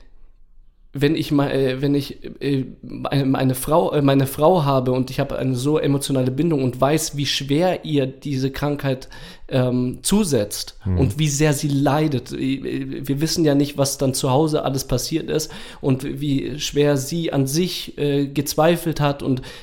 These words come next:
Speaker 1: wie sehr sie gekämpft hat, um damit klarzukommen, vielleicht auch mit der Krankheit.
Speaker 2: Ja.
Speaker 1: Und wenn dann so ein Hansele auf einer Bühne, der, die ganze Welt sieht zu, dann so einen, so einen krassen Humor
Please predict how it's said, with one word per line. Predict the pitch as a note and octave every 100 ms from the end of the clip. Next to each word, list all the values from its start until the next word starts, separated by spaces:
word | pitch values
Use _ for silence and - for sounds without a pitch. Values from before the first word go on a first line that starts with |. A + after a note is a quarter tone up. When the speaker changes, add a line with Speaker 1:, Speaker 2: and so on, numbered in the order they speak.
| -
Speaker 1:
wie | - C3+ C#3+
sehr | C#3+ D#3
sie | D3+ C#3+
gekämpft | C3+ - E3 D#3+ - -
hat, | A#2 -
um | - C#3+ C3+
damit | C3+ C3
klarzukommen, | C3+ D3+ D#3 D3 - B2 A2+
vielleicht | A#2 A2 -
auch | - -
mit | A#2
der | A#2
Krankheit. | - G#2 G#2+ A2+ A2
Speaker 2:
Ja. | G2 G2 - -
Speaker 1:
Und | C3
wenn | C#3 D#3
dann | D3
so | C#3+
ein | C#3 -
Hansele | F3+ F3+ E3+ C3 B2+
auf | B2+ -
einer | C3
Bühne, | B2+ F3 E3+
der, | C3 C3 - A#2+
die | C3+ C#3
ganze | D3+ D#3 D3+ C#3
Welt | E3+ E3+
sieht | C#3 C3
zu, | - A#2+ A2+ - - - - - -
dann | C#3+ D3 - - - -
so | C#3+ C#3+ G3 -
einen, | D#3 D#3 D3+ C#3+ - -
so | D3
einen | E3 D#3
krassen | D#3 F3+ E3+ - D#3
Humor | D#3 D#3+ E3+ F3+ G3 G#3